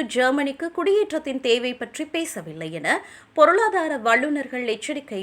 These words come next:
விடுத்துள்ளனர். ஜெர்மன் மிகப்பெரிய தொழிலாளர் பற்றாக்குறையை சந்தித்து வருகிறது. மேலும் வெளிநாட்டிலிருந்து குடியேறியவர்கள் நாட்டின் தேவைகளை தீர்க்கும் ஒரு பெரிய பகுதியாக உள்ளனர். கணினித்துறை மற்றும் கட்டுமானம் முதல் கல்வி மற்றும்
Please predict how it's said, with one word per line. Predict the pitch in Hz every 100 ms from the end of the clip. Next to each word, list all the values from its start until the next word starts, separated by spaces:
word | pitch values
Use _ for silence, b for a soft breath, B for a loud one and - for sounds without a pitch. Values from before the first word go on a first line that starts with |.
| 196
விடுத்துள்ளனர். | 214 208 165 160 156 - B B B 185 165
ஜெர்மன் | 254 240 254 294 330 208
மிகப்பெரிய | 220 220 233 247 247
தொழிலாளர் | 208 214 233 233 233 233
பற்றாக்குறையை | 208 233 214 214 214 214 269 277
சந்தித்து | 294 294 339 311 269
வருகிறது. | 247 160 160 160 - B B B 277
மேலும் | 330 349 277
வெளிநாட்டிலிருந்து | 285 370 427 415 339 311 302 294
குடியேறியவர்கள் | 277 277 269 262 226 220 262 262 240
நாட்டின் | 233 277 269
தேவைகளை | 262 240 233 233 226 233
தீர்க்கும் | 220 220 226
ஒரு | 214 208
பெரிய | 247 277 311 311 302 -
பகுதியாக | 269 269 330 330 220 190 226
உள்ளனர். | 214 156 151 - - -
கணினித்துறை | 320 330 359 370 339 302
மற்றும் | 302 294 277 285
கட்டுமானம் | 240 294 269 262 254
முதல் | 226 233 233 262
கல்வி | 220 233 262 240
மற்றும் | 220 233